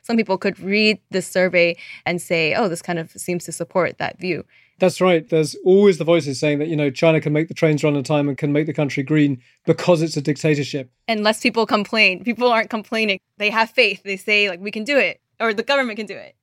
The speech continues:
Speaker 1: <laughs> Yeah.
Speaker 2: But here's the newsflash. You know, a Chinese Greta Thunberg on the sort of climate strike, she'd be in prison within, like, three weeks, right? And arrested within five minutes.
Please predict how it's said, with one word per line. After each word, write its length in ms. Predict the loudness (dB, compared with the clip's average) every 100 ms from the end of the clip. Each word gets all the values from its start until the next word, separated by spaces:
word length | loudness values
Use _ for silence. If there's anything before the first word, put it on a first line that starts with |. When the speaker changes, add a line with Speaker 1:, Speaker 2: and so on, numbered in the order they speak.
| -20
Speaker 1:
<laughs> 80 | -14
Yeah. 180 | -12 -12 _ _ 0
Speaker 2:
But 160 | 4
here's 180 | 4 4
the 80 | 2
newsflash. 600 | 2 2 2 2 -2 -6
You 100 | -2
know, 220 | 0 0 -2
a 80 |
Chinese 580 | -6 0 2 4 2 0
Greta 240 | 0 0 0
Thunberg 680 | 0 0 2 2 2 -2 -4
on 160 | -2 0
the 100 | 0
sort 180 | -2 -2
of 60 |
climate 300 | 2 2 2
strike, 260 | 2 2 2
she'd 160 | 0
be 260 | 2 2 2
in 200 | 0 2
prison 480 | 2 2 2 0 -2
within, 240 | -2 0
like, 240 | 2 0 0
three 200 | 0 2
weeks, 360 | 0 -4 -6
right? 160 | -6 -4
And 160 | -4 0
arrested 340 | 2 2 0
within 200 | -2 -2
five 240 | 0 0
minutes. 340 | 0 -4 -10